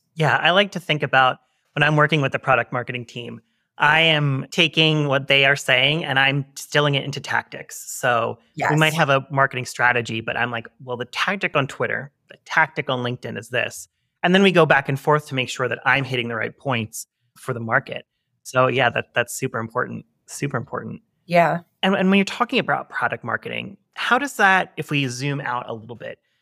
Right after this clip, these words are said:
Speaker 1: support overall business objectives and growth of the organization?
Speaker 2: Product marketing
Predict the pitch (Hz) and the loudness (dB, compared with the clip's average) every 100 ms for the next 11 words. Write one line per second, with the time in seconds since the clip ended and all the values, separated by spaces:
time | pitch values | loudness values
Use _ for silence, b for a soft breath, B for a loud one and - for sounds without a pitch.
0 | _ - - 151 - - 190 185 _ - | _ -12 -8 -8 -6 2 4 2 _ 2
1 | 151 143 139 117 123 123 123 120 127 117 | 4 6 4 2 -6 -6 -14 -12 -14 -12
2 | - 120 127 - 135 131 127 127 123 - | -14 -12 -12 -10 -8 -8 -2 0 0 -4
3 | - - 123 - - - - - - - | -18 -8 -8 -8 -10 -12 -14 -16 -10 -10
4 | - 160 - _ _ _ - 214 208 240 | -10 -18 -20 _ _ _ 2 6 6 4
5 | 240 180 175 175 175 165 165 156 156 | 2 2 4 4 0 -4 0 2 0